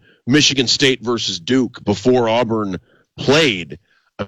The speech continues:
mean, there, there was a, there was a difference in athleticism. There was a difference in the kind of athlete that Duke and Michigan State are bringing in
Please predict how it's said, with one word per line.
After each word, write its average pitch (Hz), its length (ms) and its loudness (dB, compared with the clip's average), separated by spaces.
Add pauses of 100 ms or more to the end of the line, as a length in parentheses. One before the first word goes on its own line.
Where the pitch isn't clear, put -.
mean, 113 160 2
there, 123 140 2
there 127 220 0
was 139 180 -2
a, 131 60 2
there 107 240 -6
was 123 160 0
a 131 60 0
difference 131 600 0
in 123 140 0
athleticism. 123 600 2
There 95 80 -4
was 95 80 -4
a 104 40 -4
difference 123 680 0
in 117 80 4
the 113 80 2
kind 120 300 4
of 110 100 2
athlete 113 500 0
that - 180 -10
Duke 123 320 -2
and 107 100 -2
Michigan 110 300 2
State 123 260 4
are 95 80 -6
bringing 113 300 -2
in 110 280 2